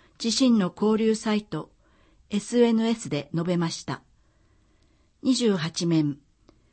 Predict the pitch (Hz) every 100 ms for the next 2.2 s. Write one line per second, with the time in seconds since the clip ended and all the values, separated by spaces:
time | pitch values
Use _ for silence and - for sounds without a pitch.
0 | _ - - 254 254 277 262 214 175 165
1 | 165 - _ _ - 185 - - 247 247
2 | 226 -